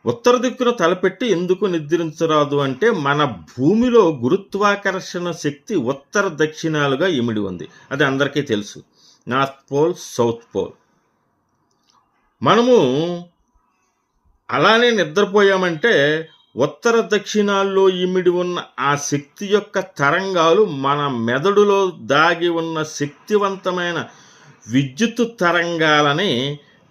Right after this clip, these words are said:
తగ్గించి వేస్తాయి. మన మెదడులో విద్యుత్ తరంగాలు ఉంటాయి, తెలుసు కదండి. దేవుళ్ళకి వెనకాల ఇలాగా చుట్టూ ఒక రౌండ్గా ఉన్నట్టుగా చూపిస్తారు. అది దేవుడికే కాదు, మనకు కూడా ఉంటుంది, కానీ మనకు కనపడదు.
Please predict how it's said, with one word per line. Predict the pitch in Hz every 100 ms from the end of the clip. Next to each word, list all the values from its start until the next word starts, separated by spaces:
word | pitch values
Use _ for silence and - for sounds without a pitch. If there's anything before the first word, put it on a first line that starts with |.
| _ -
తగ్గించి | 151 143 240 190 240
వేస్తాయి. | 180 107 - 90 80 - _ _ _ _ _ _ _ -
మన | 107
మెదడులో | 117 110 151 180 202
విద్యుత్ | 180 151 175 -
తరంగాలు | 165 165 147
ఉంటాయి, | 127 107 90 - _ _ _ _ -
తెలుసు | 127 - 165
కదండి. | 151 147 180 _ _ _ _ _ _ _ _ _ -
దేవుళ్ళకి | 104 143 175 170 160 156
వెనకాల | 139 151 170 165 113 110 139 - _ _ _ _ -
ఇలాగా | 127 143 143 131 117 - 151
చుట్టూ | 147 - 165 117 135 -
ఒక | 117
రౌండ్గా | 113 123 151 165 160 165
ఉన్నట్టుగా | 156 147 - 143 147
చూపిస్తారు. | 135 117 117 - 87 78 - _ _ _ _ _ _ _ _ _
అది | 92 98
దేవుడికే | 90 98 127 151 165
కాదు, | 165
మనకు | 120 110 120
కూడా | 147 151
ఉంటుంది, | 139 135 107
కానీ | 92 101 131
మనకు | 151 120
కనపడదు. | - 107 117 87 80